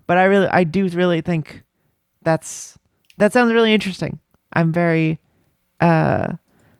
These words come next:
susceptible to that kind of thing. Um, I would like to watch that.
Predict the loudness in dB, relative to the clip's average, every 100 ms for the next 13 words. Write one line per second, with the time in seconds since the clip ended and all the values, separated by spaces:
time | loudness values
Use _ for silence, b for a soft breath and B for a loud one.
0 | -12 -10 0 0 0 0 0 0 0 0
1 | 2 0 -2 -2 0 0 -2 -6 b b
2 | b b b b b _ 0 2 2 0
3 | -4 -8 _ _ _ _ _ _ _ _
4 | _ -2 0 -2 -4 -4 -4 -6 -6 -8
5 | -8